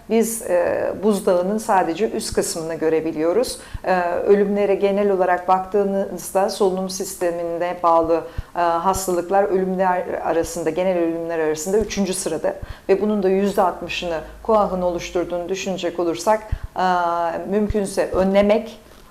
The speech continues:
e, erken tanıyı koymak, tanıyı koyduğumuzda da tedaviyi verip, e, atakların, alevlenmelerin gelişmesini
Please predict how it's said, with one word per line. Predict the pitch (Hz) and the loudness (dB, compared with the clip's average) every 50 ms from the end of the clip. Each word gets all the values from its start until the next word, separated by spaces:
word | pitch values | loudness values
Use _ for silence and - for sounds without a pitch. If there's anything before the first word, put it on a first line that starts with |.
| - - - - 180 | -20 -20 -12 -4 0
e, | 180 180 185 180 170 170 170 - - | 2 2 2 2 0 -2 -2 -2 2
erken | - 180 190 185 185 - 202 175 165 165 | 2 2 2 2 0 -2 -2 -2 -2 0
tanıyı | - 190 175 175 170 165 156 - | 0 0 0 0 -2 -4 -4 -2
koymak, | - 196 190 190 190 190 196 214 - - - - - - - | 2 4 6 6 6 4 2 0 0 -6 -14 -16 -16 -8 -4
tanıyı | 214 202 202 196 202 185 190 | -2 -2 0 0 -2 -4 -2
koyduğumuzda | - 180 170 170 170 170 156 160 165 151 - - 185 185 | -2 0 0 0 0 -2 -4 -4 -6 -8 -4 -4 -2 0
da | 214 208 208 | -2 -4 -2
tedaviyi | - 185 165 196 185 180 180 170 185 190 190 190 | -2 -2 0 2 2 2 2 2 2 2 2 2
verip, | 160 156 156 196 240 - - - - - - - - | 2 2 2 2 2 0 -2 -12 -16 -18 -16 -10 -4
e, | - 185 185 175 175 175 175 175 - - | -2 0 0 0 0 0 -4 -4 -6 -8
atakların, | 190 - - 202 196 - - 190 190 190 190 185 180 185 - - | -8 -2 0 -2 0 0 0 4 4 6 6 4 2 0 -6 -6
alevlenmelerin | - 175 180 180 185 180 175 185 180 180 180 180 185 175 180 180 175 185 180 165 | -2 -2 0 2 2 2 4 2 2 2 2 -2 0 2 2 2 2 0 -2 0
gelişmesini | - 185 185 175 170 - - 170 156 151 - 180 185 220 240 | 0 2 2 2 -2 -4 -4 -4 -4 -4 -4 -4 -2 -2 -2